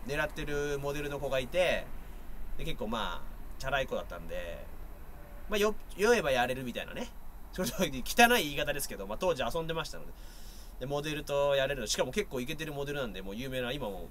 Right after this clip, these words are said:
あんまり名前出したくないけど、結構有名なね、方で、あのー、で、やっちゃいたいと。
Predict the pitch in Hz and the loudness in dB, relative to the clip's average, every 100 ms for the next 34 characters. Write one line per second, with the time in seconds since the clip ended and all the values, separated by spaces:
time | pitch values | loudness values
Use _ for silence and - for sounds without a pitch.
0 | - 113 123 120 135 135 131 139 104 95 | -6 -4 -2 -2 -2 -2 -2 -2 -2 -4
1 | 101 113 104 113 117 113 180 - - - | -6 -8 -6 -6 -4 -4 -6 -8 -12 -12
2 | - 120 98 95 82 - - - - - | -8 -4 -4 -4 -8 -8 -10 -10 -12 -10
3 | - - - - 120 151 95 90 87 87 | -10 -10 -10 -6 -4 -4 -6 -8 -8 -6
4 | 82 - - - - - - - - - | -8 -10 -12 -12 -12 -12 -12 -12 -14 -14
5 | - - - - 202 165 - 151 139 - | -14 -14 -12 -2 6 6 6 4 2 -2